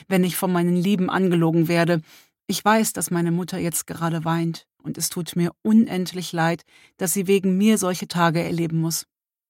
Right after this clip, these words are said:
Ich selbst befinde mich in der luxuriösen Situation, ganz aktiv gegen den Krebs kämpfen zu können. Ich bin der aktive Teil, während mein gesamtes Umfeld nur passiv daneben sitzen kann. Ich kämpfe lieber,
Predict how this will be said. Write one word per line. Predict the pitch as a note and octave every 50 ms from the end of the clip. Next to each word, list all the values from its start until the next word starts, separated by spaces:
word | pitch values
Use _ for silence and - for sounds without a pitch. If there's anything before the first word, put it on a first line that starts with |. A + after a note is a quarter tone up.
| _ _ _ _ _ _ _ _ _ _ _ _ _ _ - - - _ _ _ -
Ich | A#3 A3 A3
selbst | - - G#3+ A3 A#3 A3+ - - -
befinde | - A3 - C4 A#3+ A#3+ A#3+ A3
mich | G#3 G#3+ G#3+ -
in | - G#3+
der | G3+ G3
luxuriösen | G3 G#3 - - - A3+ F#3+ F#3+ F#3+ G3 G#3 A3+ G#3+ A3 G3+
Situation, | F#3 G3+ - G3+ F#3 F#3 F#3+ F3 - - - G#3 G#3 G#3+ G#3 G3 F#3
ganz | - - G3+ A3 A3+ A3 -
aktiv | - G#3 - - - - - A#3 A3+ G#3 E3 - -
gegen | F#3+ F#3+ F3+ F#3+ F3+
den | F3+ F3+ F#3
Krebs | - - F#3+ F3+ E3 - - -
kämpfen | - F3 F3 D#3+ - F3+ E3
zu | D#3 - D3+
können. | - - F3+ E3+ E3 G3 - _ _ _ _ _ _ _
Ich | - - E3 - -
bin | F3+ F3+ E3+
der | F#3 F3 -
aktive | A#3 - - - - F#3+ D#3+ D#3 D#3
Teil, | - - F3 E3 D#3+ D#3+ D#3+ D#3+ _ _ _ _ _ _ -
während | F3 F3+ E3+ E3+ E3+ D#3+ - -
mein | E3+ E3 E3+ D#3+
gesamtes | F3+ E3 F3+ F#3 A3 A3 - A#3+ A3 -
Umfeld | - A3 A3+ A3 - - F3 E3+ F3 - -
nur | F#3+ F#3+ F#3+ E3+
passiv | - G3 G3 - - G3 F#3 D#3+
daneben | - G3 G3 F#3+ F#3+ F3+ E3 E3+ D#3
sitzen | D#3+ D#3+ - - - F3 D#3+
kann. | - F3 E3+ E3+ F#3+ - _ _ _ _ _ _ _ _ _ _ _ _ _ -
Ich | - A3 - -
kämpfe | - - B3+ B3+ C4 A3+ - -
lieber, | E3+ D#3+ E3 D#3+ D3+ D#3 - - D#3+